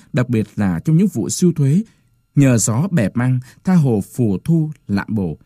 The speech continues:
Sưu thuế vốn đã nặng, thế mà thực dân đánh một, chúng còn thu gấp rưỡi, gấp đôi. Hàng năm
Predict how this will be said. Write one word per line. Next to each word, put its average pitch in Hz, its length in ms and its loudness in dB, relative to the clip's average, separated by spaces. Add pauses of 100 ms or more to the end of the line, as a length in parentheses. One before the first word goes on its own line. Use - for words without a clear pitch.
(160)
Sưu 143 220 2
thuế 117 360 -2
vốn 127 180 2
đã 165 80 -2
nặng, 117 200 0 (240)
thế 202 80 2
mà 127 260 2
thực 123 160 -2
dân 175 220 -2
đánh 185 220 2
một, 110 180 0 (340)
chúng 160 260 4 (140)
còn 98 300 -2
thu 156 100 -2
gấp 208 160 -4
rưỡi, 135 400 -4
gấp 208 180 -4
đôi. 123 240 0 (280)
Hàng 107 260 -6
năm 113 240 0